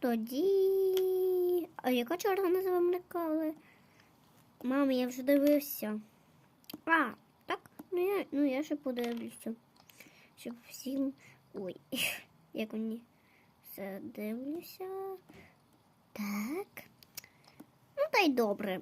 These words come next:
блін. Будемо жити чер-, з-, два дня без світла. Та, да-да, я вам не жартую. Я вам не жарт-, не жартівниця. Е, а на скільки буде світло?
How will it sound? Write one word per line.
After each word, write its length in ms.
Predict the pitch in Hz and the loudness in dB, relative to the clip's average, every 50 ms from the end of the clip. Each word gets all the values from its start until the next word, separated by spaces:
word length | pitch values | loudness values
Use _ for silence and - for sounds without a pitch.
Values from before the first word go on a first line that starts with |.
| - - | -6 -6
блін. 400 | 220 220 220 214 214 214 214 214 | -2 0 2 4 4 4 2 2
Будемо 380 | - 226 233 247 247 311 330 427 - 427 403 359 302 - | 0 -2 -2 0 2 4 2 2 2 0 -4 -6 -4 -4
жити 480 | 269 254 302 370 - - 392 359 330 302 | -2 0 0 0 0 2 2 2 2 2
чер-, 300 | 311 - 320 302 285 294 339 381 - - _ _ - - | 2 4 4 4 4 4 0 -6 -12 -14 _ _ -12 -10
з-, 200 | 240 233 - - - - _ _ _ _ _ | -10 -10 -10 -12 -16 -18 _ _ _ _ _
два 360 | - 240 247 254 294 320 359 | -8 -4 0 2 4 4 6
дня 280 | 339 311 285 277 285 285 | 6 6 4 4 4 4
без 220 | 247 254 247 240 - | 2 2 0 0 -2
світла. 640 | - - 208 202 202 214 - - 220 214 208 214 220 - - - _ _ - - - _ | -4 -4 -4 -4 -4 -6 -8 -6 -4 -2 -2 -2 -4 -8 -14 -20 _ _ -20 -20 -6 _
Та, 240 | - 311 311 294 - - - _ _ _ _ - - _ _ _ _ _ _ _ _ _ _ - - - _ _ _ _ - - | 4 4 6 4 4 0 -6 _ _ _ _ -20 -20 _ _ _ _ _ _ _ _ _ _ -20 -20 -20 _ _ _ _ -10 -6
да-да, 420 | - 233 220 226 233 226 233 233 226 | -2 0 0 0 2 2 2 2 4
я 200 | 220 208 214 220 | 4 2 2 2
вам 200 | 220 220 226 226 | 2 2 0 0
не 80 | 226 | 0
жартую. 720 | 226 226 226 220 220 - - - 220 208 220 220 226 226 214 - - | -2 -2 -4 -4 -6 -8 -10 -8 -6 -6 -6 -6 -6 -8 -10 -10 -6
Я 160 | 254 233 247 | -4 -2 0
вам 200 | 254 254 254 262 | 0 2 2 2
не 100 | 254 254 | 2 2
жарт-, 380 | 254 254 247 247 240 - - - - - - - - - - | 2 2 0 0 -2 -6 -14 -20 -20 -18 -18 -20 -16 -8 -4
не 100 | 247 247 | -4 -2
жартівниця. 1120 | 240 240 233 233 - _ _ - 233 233 233 233 233 226 220 220 220 - - - 226 233 233 - - - - - | 0 -2 -2 -4 -6 _ _ -4 -2 -2 0 0 0 0 0 -2 -4 -6 -8 -8 -8 -8 -8 -12 -20 -20 -14 -8
Е, 240 | - 262 269 262 254 - | -4 -4 -2 -2 -4 -4
а 40 | - | -2
на 260 | 269 269 269 277 277 269 - - - | 0 0 2 2 0 0 -4 -8 -18
скільки 420 | - - - 330 311 330 320 339 330 | -18 -8 -4 -4 -4 -2 -2 0 0
буде 280 | 311 302 294 302 320 | 0 0 0 -2 -4
світло? 400 | 311 - 320 311 311 - - 320 | -6 -4 -6 -6 -6 -6 -6 -8